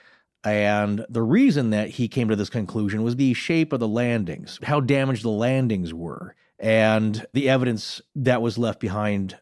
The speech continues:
by this destruction. Because, again, it's not like, there's not a lot of other clues to go by. This is really what's left. So,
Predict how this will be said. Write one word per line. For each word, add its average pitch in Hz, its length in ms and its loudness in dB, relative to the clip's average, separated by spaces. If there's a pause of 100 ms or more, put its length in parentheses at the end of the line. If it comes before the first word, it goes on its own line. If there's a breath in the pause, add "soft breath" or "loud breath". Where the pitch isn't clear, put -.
by 107 340 2
this 101 340 -2
destruction. 110 640 -6
Because, 98 420 -4
again, 104 380 -2
it's - 160 -8
not 117 280 -4
like, 104 320 -4 (180)
there's 127 520 -2
not 139 180 0
a 151 40 0
lot 151 180 2
of 123 280 -4
other 135 300 0
clues 165 400 0
to 123 80 0
go 151 320 2
by. 98 340 -2
This 113 280 -4
is 135 260 -4
really 143 400 2
what's 110 320 -2
left. 98 320 -2
So, 110 360 0